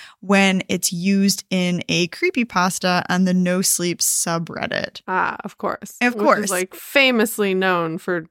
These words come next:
Speaker 2: absolutely true stories.
Speaker 1: Yeah, exactly.
Speaker 2: <laughs>
Speaker 1: Um,
Speaker 2: Wink, wink. <laughs>
Speaker 1: The No Sleep story goes, the story that was posted on the subreddit
Speaker 2: Okay.
Speaker 1: goes,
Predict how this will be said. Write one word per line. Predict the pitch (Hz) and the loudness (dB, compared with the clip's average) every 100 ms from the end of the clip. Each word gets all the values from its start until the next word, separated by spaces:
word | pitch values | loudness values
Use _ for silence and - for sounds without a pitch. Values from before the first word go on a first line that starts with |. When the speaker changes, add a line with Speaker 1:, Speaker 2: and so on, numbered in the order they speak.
| _ - | _ -6
Speaker 2:
absolutely | 190 185 - 185 180 - 165 | -2 -2 -2 0 0 -2 -6
true | - 151 - | -6 -8 -6
stories. | - - 160 - 208 - | -8 -8 -8 -10 -12 -8
Speaker 1:
Yeah, | 254 240 - - _ _ | -2 -2 -2 -10 _ _
exactly. | 254 240 233 202 - - 220 | -6 -2 0 0 -4 -8 -12
Speaker 2:
<laughs> | - - - - - - | -12 -14 -16 -20 -20 0
Speaker 1:
Um, | 254 262 294 262 233 208 190 202 _ _ - 208 _ 208 _ _ - - - - | 4 4 4 2 -2 -6 -6 -10 _ _ -20 -20 _ -20 _ _ -20 -20 -20 -6
Speaker 2:
Wink, | 226 302 269 | 0 0 0
wink. | 233 226 190 254 - - | 0 2 2 -2 -2 2
<laughs> | 262 262 226 254 269 220 _ - 220 - 247 208 | 4 4 4 0 -4 -6 _ -16 -16 -16 -12 0
Speaker 1:
The | 240 | 2
No | 247 240 254 294 | 6 6 4 2
Sleep | 320 - - 233 214 - | 0 -2 0 -2 -2 0
story | - - 180 175 175 175 175 175 _ 190 | 0 0 -2 -2 -2 0 -2 -4 _ -6
goes, | 180 - - | -2 -2 -2
the | 180 | 0
story | 196 - 214 220 | 0 2 2 4
that | 220 | 4
was | 208 185 | 2 -2
posted | - - 214 202 - 190 175 | -6 -6 -2 0 -2 -4 -2
on | 170 | -2
the | 165 | -4
subreddit | - 139 - - - - - - | -4 -4 -4 -4 -4 -4 -6 -8
Speaker 2:
Okay. | 208 208 175 - 196 | -6 -4 -4 -6 -6
Speaker 1:
goes, | 190 185 - 131 202 | 0 2 2 -2 -4